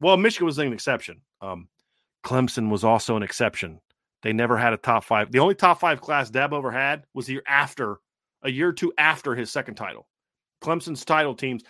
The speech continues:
Notre Dame had higher re-, rated recruiting classes in four of the five years leading into their twenty twenty twenty fifteen matchup.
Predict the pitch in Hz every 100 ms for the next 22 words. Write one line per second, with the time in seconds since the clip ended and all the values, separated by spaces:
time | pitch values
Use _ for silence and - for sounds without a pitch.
0 | _ _ 135 214 247 170 175 170 151 135
1 | 113 - 147 180 170 135 131 151 151 120
2 | - 151 135 127 110 - 104 - _ _
3 | _ 131 123 - 185 220 185 165 185 165
4 | 147 135 139 117 101 127 127 120 123 113
5 | 107 - 113 104 104 104 104 - _ 147
6 | 127 120 - 110 92 - -